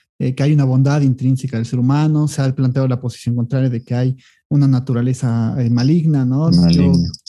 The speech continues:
Speaker 1: yo no lo creo como en términos de naturaleza, yo creo que, que por ahí la, la, la pregunta está errada, ¿no? Yo no, yo no creo en una, en una cierta bondad o maldad intrínseca del ser humano, eh, pero sí considero que, eh,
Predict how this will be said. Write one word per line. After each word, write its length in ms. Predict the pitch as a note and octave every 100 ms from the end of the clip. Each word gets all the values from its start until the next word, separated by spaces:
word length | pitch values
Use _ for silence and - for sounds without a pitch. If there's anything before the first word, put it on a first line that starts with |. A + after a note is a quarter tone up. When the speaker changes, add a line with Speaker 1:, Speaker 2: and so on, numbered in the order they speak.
| D3
Speaker 1:
yo 160 | D3+
no 100 | E3+
lo 120 | D3+
creo 160 | D3 D#3+
como 160 | C#3+ C3+
en 80 |
términos 340 | C#3 D#3+ D3 C3
de 80 | B2+
naturaleza, 640 | B2+ D3 C#3 E3+ D#3+ G3
yo 140 | D3+
creo 180 | C#3 C#3
que, 360 | C3+ B2 B2 B2+
que 120 | -
por 220 | - B2
ahí 200 | A#2+ C3+
la, 200 | D3 B2+ B2
la, 200 | C3 D#3 C#3+ D#3
la 180 | B2+
pregunta 560 | - B2 C3 C3 C3 A#2+ _ _ _ _
está 240 | C3 - C3
errada, 380 | D#3 F3+ E3
¿no? 180 | C#3 D#3+
Yo 140 | E3 D3
no, 240 | C#3+ C#3 C#3+
yo 100 | D3+
no 180 | D#3
creo 300 | D3+ E3 D#3
en 100 | C#3+
una, 480 | C#3 D3 C#3 C3+ B2+
en 140 | C3 C#3+
una 140 | D3
cierta 260 | D3 C3+ C#3+
bondad 420 | C3 C3 C3+ C#3
o 60 |
maldad 380 | C3 B2 B2 C3
intrínseca 520 | B2+ B2+ C3 C3 -
del 80 | A#2
ser 140 | - C3
humano, 480 | C3 D3+ D#3 E3 _ _ _ _ -
eh, 240 | C3+ B2+ C3+
pero 200 | D3+ C#3+
sí 300 | C3 F3+ E3+
considero 580 | F3+ D#3+ D#3+ D#3+ F#3+ F3+
que, 360 | D3 C3 B2 - - -
eh, 380 | C3 B2 B2